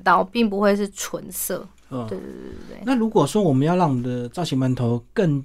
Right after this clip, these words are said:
Speaker 2: 多的口感，是不是什么颜色就可以加什么颜色类似的水果 <laughs> 丢进去混一混，都可以变成造型馒头？像黄色可不可以丢芒果？
Speaker 1: 不，不大会。
Speaker 2: 红色丢草莓。
Speaker 1: 通常不大会建议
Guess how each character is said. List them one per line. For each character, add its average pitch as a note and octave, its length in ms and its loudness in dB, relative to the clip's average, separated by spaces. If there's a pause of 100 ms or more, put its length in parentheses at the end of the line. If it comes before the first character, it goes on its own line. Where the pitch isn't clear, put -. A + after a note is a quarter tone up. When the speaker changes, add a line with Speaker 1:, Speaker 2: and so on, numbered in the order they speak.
Speaker 2:
多 D#3 180 0
的 C#3 140 -4
口 C3 320 -6
感， A#2 320 -4
是 - 180 -6
不 D3 100 -2
是 C3+ 400 -4
什 - 400 -4
么 C3+ 140 2
颜 C3+ 240 2
色 D#3 180 2
就 C#3+ 140 -2
可 D3 140 -4
以 A#2+ 80 -2
加 B2+ 200 -6
什 A2+ 220 -6
么 A#2+ 100 -4
颜 A#2+ 240 -4
色 C#3+ 200 -2
类 C#3 200 2
似 B2+ 240 -2
的 A#2+ 120 -2
水 B2 320 -2
果 A#2+ 180 -4 (560)
<laughs> - 540 -14
丢 D#3+ 180 6
进 D#3+ 220 2
去 E3 120 2
混 C3 240 2
一 C#3 80 2
混， B2 240 -2
都 C#3+ 120 -2
可 C#3 100 -4
以 C3+ 80 2
变 C3+ 180 0
成 A#2 140 -2
造 B2 140 -2
型 A2+ 180 -6
馒 G#2 160 -10
头？ - 100 -18 (480)
像 G3 220 -4
黄 D3+ 220 0
色 D#3+ 160 2
可 C#3 80 -2
不 - 20 0
可 C#3+ 60 0
以 C#3+ 40 0
丢 D3 160 0
芒 B2+ 220 4
果？ B2 180 -2 (880)
Speaker 1:
不， C#4 200 0
不 D4+ 380 4
大 F#4+ 280 10
会。 F#4+ 100 2
Speaker 2:
红 - 20 6
色 F#4+ 80 6
丢 F4 100 4
草 - 120 0
莓。 A#2+ 220 -2 (360)
Speaker 1:
通 F4 240 2
常 G#3+ 340 -4
不 G3+ 220 -2
大 C#4 300 4
会 C4+ 180 6
建 B3+ 160 4
议 A#3 480 4